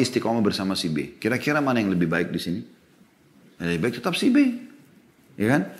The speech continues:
Karena di waktu yang si A berbuat dosa, walaupun dia taubat Allah maafkan,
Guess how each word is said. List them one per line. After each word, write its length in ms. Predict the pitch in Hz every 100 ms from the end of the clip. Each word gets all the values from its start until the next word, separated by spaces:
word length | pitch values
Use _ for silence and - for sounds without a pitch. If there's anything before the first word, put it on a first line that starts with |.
| -
Karena 400 | - 120 127 175
di 160 | 156 127
waktu 520 | 123 180 180 180 170
yang 120 | 151
si 240 | 135 127 127
A 160 | 143
berbuat 560 | 131 117 113 104 104 92
dosa, 480 | 143 - 101 98 95
walaupun 360 | 95 95 147 135
dia 240 | 110 98
taubat 320 | 123 123 110
Allah 240 | 101 101 98
maafkan, 480 | 73 85 - 139